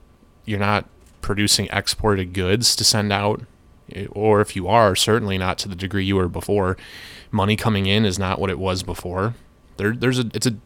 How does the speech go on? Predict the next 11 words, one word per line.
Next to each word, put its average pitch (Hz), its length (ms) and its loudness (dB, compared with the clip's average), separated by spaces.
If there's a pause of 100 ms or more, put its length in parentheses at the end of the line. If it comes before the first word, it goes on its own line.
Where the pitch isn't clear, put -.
(140)
it's 113 120 -4
a - 40 -4
trickle-down 127 440 2
effect, - 380 -2
really. 95 300 2 (1040)
Um, 95 260 0
so - 100 -2
something 113 340 4
that, 98 140 0 (1800)
uh, 95 380 -6
unfortunately, 101 840 2